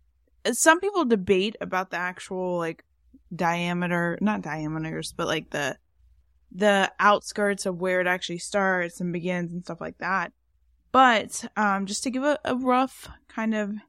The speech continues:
idea is, um, and most, most maps and most places that you look at online will show this.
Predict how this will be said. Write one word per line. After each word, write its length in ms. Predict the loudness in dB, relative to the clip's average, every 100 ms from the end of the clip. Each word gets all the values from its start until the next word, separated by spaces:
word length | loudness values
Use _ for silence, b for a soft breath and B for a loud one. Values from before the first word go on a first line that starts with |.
| _ _ _ _ -2
idea 580 | 0 0 2 2 2 0
is, 440 | -2 0 -2 -4 -10
um, 360 | -8 -6 -6 -6
and 120 | 4 8
most, 360 | 8 6 2
most 380 | 2 4 2 0
maps 420 | 0 2 0 -2
and 80 | -6
most 260 | -4 -6 -8
places 380 | -8 -6 -8
that 160 | -8 -8
you 120 | -4
look 200 | -4 -4
at 220 | -2 -4
online 500 | -2 -2 0 2 2
will 80 | -2
show 280 | -2 -2 -2
this. 440 | -2 -2 -2 -4